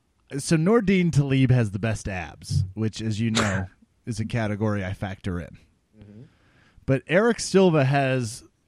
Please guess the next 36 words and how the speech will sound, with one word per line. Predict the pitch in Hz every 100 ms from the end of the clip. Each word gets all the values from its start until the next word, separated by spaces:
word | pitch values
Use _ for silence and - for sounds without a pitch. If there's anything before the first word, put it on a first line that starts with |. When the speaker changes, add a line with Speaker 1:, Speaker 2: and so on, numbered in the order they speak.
| -
Speaker 1:
what | 123 131
I | 147
like | 175 147 135
to | 123
call | - 123 120
the | 107 110 107
it | 110 110 -
factor. | - 85 - - -
<laughs> | 123 - - - -
Speaker 2:
Okay. | 117 107 107 - 98
Speaker 1:
Uh, | 117 131 180
I'm | 143
going | 151 160 135
with | 110
Eric | 98 90
Silva. | - 73 107 - _ _ _ _ _ _ _ - 98 101 - 98
Speaker 2:
And | 120
what's | 127 123
that | 127 127
er-, | 123 - 113
that | 110 117
it | 120 -
factor, | 110 117 123
Kev? | 117 117 107
What | 120
does | 123 120
it |
consist | - 110 - 120 123
of? | 120
How | 120
does | 117 113
one | 110 104
have | 98 104 101
the | 110
it | 92 -
factor? | 113 120 110